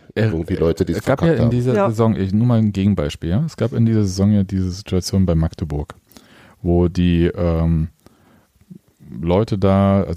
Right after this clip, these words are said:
Speaker 1: die Zuschauer, beziehungsweise, äh, Capo oder wer auch immer da, dann die Mannschaft so richtig belöffelt haben. Und dann ist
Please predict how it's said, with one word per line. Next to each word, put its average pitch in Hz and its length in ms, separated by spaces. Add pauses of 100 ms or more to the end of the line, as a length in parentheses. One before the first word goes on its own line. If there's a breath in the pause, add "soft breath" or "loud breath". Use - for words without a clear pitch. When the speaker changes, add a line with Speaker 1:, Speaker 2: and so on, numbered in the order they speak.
Speaker 1:
die 82 60
Zuschauer, 98 760 (380)
beziehungsweise, 85 640 (600)
äh, - 80
Capo 95 380
oder 82 220
wer 85 120
auch 82 80
immer 98 280
da, 90 280 (480 loud breath)
dann 92 220
die 90 100
Mannschaft 92 360
so 95 80
richtig 98 280 (420)
belöffelt 90 920
haben. 113 340 (560 loud breath)
Und 98 140
dann 95 140
ist 98 280